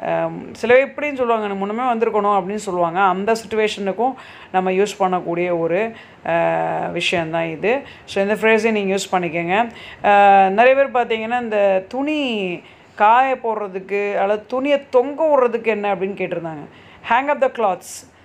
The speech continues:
So, நீங்க கொடி இல்லைன்னா ரோப் போடுங்க, on the ரோப்னு சொல்லி போடுங்க. So, அந்த மாதிரி "துணிகளை தொங்க விடுங்கள்" அப்படின்னு சொல்லும்போது hang up சொல்றோம். இது தொலைபேசிக்கு நீங்க கட் பண்ணும்போது, ஃபோன் காலை வந்து கட் பண்ணும்போது பயன்படுத்திங்க.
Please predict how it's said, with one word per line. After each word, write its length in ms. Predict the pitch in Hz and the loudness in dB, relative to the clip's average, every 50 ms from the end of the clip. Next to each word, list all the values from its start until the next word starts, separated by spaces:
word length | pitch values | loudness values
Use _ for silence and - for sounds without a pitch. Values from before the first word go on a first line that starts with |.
| _ _ - | _ _ -20
So, 360 | - - 220 214 214 208 208 | -6 -2 2 4 4 4 4
நீங்க 260 | 208 208 208 208 202 | 2 -2 -2 -4 -2
கொடி 300 | 208 220 220 226 240 240 | 0 0 2 2 2 0
இல்லைன்னா 280 | 233 233 233 226 240 262 240 | 2 2 2 4 4 4 6
ரோப் 240 | 220 220 226 226 226 - | 6 6 4 4 2 0
போடுங்க, 300 | 214 208 190 190 185 180 | -2 0 0 0 -2 0
on 220 | 180 180 185 190 185 | 0 2 0 2 0
the 60 | 185 | -2
ரோப்னு 360 | 165 175 180 175 180 - 170 | 0 0 -2 -2 -4 -10 -12
சொல்லி 220 | - - 170 165 | -6 -4 -4 -4
போடுங்க. 500 | 165 165 160 151 147 143 160 185 214 226 226 - - - - - | -4 -4 -6 -8 -8 -6 -6 -6 -6 -6 -8 -12 -18 -20 -20 -20
So, 180 | - - - 208 | -12 -2 0 0
அந்த 160 | 202 220 233 | 2 2 2
மாதிரி 240 | 233 240 247 254 247 | 2 4 4 2 2
"துணிகளை 440 | 247 233 226 240 226 226 220 220 214 | 2 -2 -2 0 -2 0 0 0 0
தொங்க 260 | 214 208 196 202 208 | 0 -2 0 0 0
விடுங்கள்" 340 | 196 196 190 185 185 190 190 | 0 0 0 0 0 2 2
அப்படின்னு 260 | 180 175 160 175 190 | 2 2 2 0 -6
சொல்லும்போது 560 | 196 185 - 170 175 175 175 160 170 196 277 | -6 -6 -6 -6 -6 -6 -4 -4 -2 -2 -2
hang 260 | 220 196 190 185 190 | -2 -2 -2 -2 0
up 120 | 190 196 190 - - | 0 -2 -2 -2 -4
சொல்றோம். 300 | 180 165 147 147 147 - - - - - - - | -4 -4 -4 -6 -10 -12 -14 -20 -20 -20 -20 -12
இது 200 | - 220 233 226 226 | -6 -4 -4 0 2
தொலைபேசிக்கு 800 | 240 233 240 277 294 277 302 285 277 247 226 262 233 226 285 285 | 2 4 4 2 2 2 -2 -2 -2 -2 -4 -6 -8 -6 -6 -4
நீங்க 180 | 269 254 226 | -4 -4 -6
கட் 240 | 196 - 208 202 208 - | 0 0 0 0 0 -2
பண்ணும்போது, 380 | 269 269 254 240 220 214 208 202 - | -2 -2 0 0 0 0 -2 0 0
ஃபோன் 200 | 220 226 247 240 | -2 -2 -2 2
காலை 220 | 240 233 220 208 | 2 2 4 4
வந்து 160 | 202 196 208 | 2 0 -2
கட் 180 | 202 202 185 196 - | -2 -4 -4 -2 -4
பண்ணும்போது 300 | 202 202 190 180 190 185 | -6 -6 -4 -6 -6 -4
பயன்படுத்திங்க. 500 | 190 175 165 160 151 143 147 139 - - | -4 -6 -6 -6 -10 -14 -14 -16 -16 -18